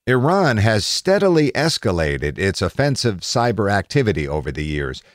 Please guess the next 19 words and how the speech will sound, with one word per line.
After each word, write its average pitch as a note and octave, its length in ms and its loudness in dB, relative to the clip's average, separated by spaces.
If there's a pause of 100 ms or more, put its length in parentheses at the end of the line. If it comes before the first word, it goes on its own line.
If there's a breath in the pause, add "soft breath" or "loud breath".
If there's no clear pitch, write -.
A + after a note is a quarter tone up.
particularly G#2 800 0
since G2+ 280 -2
President F#2 500 0
Donald F2+ 340 0
Trump G#2+ 340 -2
withdrew G#2 560 2
the F#2 120 0
United E2+ 440 0
States F2 460 -2
from F#2+ 160 -2
the F#2 80 0
twenty G#2+ 280 -2
fifteen F#2+ 540 -2
Iranian F2+ 520 0
nuclear F#2 500 0
agreement E2 500 -2
in B2 140 2
twenty E2+ 340 -2
eighteen. F2+ 600 -2